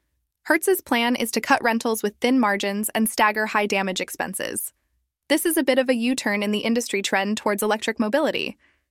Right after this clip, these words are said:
And our final topic for today's episode spotlights a clash of tech titans.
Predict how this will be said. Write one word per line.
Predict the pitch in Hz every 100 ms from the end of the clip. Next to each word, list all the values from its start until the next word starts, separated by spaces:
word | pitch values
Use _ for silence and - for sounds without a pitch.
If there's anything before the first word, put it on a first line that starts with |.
| _ -
And | 269
our | 277
final | 285 302 381
topic | 370 220 208 196
for | - 214
today's | 220 254 302
episode | 185 175 - 180 196
spotlights | - 240 - 262 262
a |
clash | 220 214 214 208
of |
tech | - 190 -
titans. | 175 - 78 - -